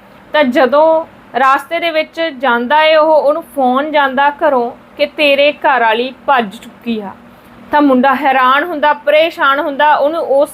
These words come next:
ਗੱਲ 'ਤੇ ਯਕੀਨ ਨਹੀਂ ਹੁੰਦਾ। ਤਾਂ ਉਹ ਵਾਰ-ਵਾਰ, ਵਾਰ-ਵਾਰ ਆਪਣੇ ਘਰ ਵਾਲੀ ਨੂੰ ਫੋਨ ਕਰਦਾ। ਜਦੋਂ ਉਹਦੇ ਘਰ ਵਾਲੀ ਫੋਨ ਨਹੀਂ ਚੁੱਕਦੀ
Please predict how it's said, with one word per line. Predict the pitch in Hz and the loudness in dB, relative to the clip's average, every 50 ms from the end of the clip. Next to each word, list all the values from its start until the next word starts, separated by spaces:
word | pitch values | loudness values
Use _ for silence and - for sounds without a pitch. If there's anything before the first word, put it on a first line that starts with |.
| 233 220 | -4 -2
ਗੱਲ | 247 247 247 | 0 0 0
'ਤੇ | 254 254 302 311 302 | 0 -2 -2 -2 -2
ਯਕੀਨ | 277 254 240 247 240 247 269 277 311 381 415 415 | 0 0 -2 -2 -2 -4 -4 -4 -2 -2 -2 -2
ਨਹੀਂ | 415 415 415 403 320 | -2 -4 -4 -2 -2
ਹੁੰਦਾ। | 269 247 233 240 233 240 262 - - - - - - - - - - | -2 0 0 2 0 0 -2 -4 -10 -20 -20 -20 -20 -20 -20 -8 -2
ਤਾਂ | 302 294 285 | 0 2 2
ਉਹ | 302 302 | 2 2
ਵਾਰ-ਵਾਰ, | 247 247 240 233 240 254 262 277 269 254 240 220 226 233 247 254 247 | 2 2 2 4 4 4 2 0 0 0 0 0 2 2 2 0 -2
ਵਾਰ-ਵਾਰ | 226 226 214 220 233 247 254 233 233 214 208 214 226 233 240 | -2 -2 0 2 2 2 0 -2 -2 -2 0 0 0 0 -2
ਆਪਣੇ | - 240 233 226 - - 233 233 226 | -4 -4 -6 -6 -6 -10 -10 -10 -8
ਘਰ | 233 - 262 240 220 | -6 -2 -2 0 0
ਵਾਲੀ | 214 202 208 226 233 | 0 0 -2 -4 -6
ਨੂੰ | 240 254 254 - - | -6 -8 -8 -10 -12
ਫੋਨ | 240 220 220 226 240 254 | -8 -6 -4 -4 -4 -4
ਕਰਦਾ। | 247 240 220 214 214 208 214 208 220 233 - - - - - - - - | -2 -2 -2 -2 -2 -2 -2 -2 -2 -4 -8 -20 -20 -20 -20 -20 -10 -2
ਜਦੋਂ | 240 269 277 294 | 0 2 4 4
ਉਹਦੇ | 285 277 285 311 311 | 4 4 2 0 -2
ਘਰ | - 330 294 269 247 | 0 0 0 0 0
ਵਾਲੀ | 233 233 262 285 | 0 -2 -4 -6
ਫੋਨ | 277 - - 262 247 240 262 277 | -10 -10 -8 -6 -4 -4 -4 -6
ਨਹੀਂ | 302 330 349 330 | -6 -8 -8 -8
ਚੁੱਕਦੀ | 285 - 254 247 254 311 247 285 277 269 277 | -6 -6 -6 -6 -6 -8 -8 -8 -8 -8 -10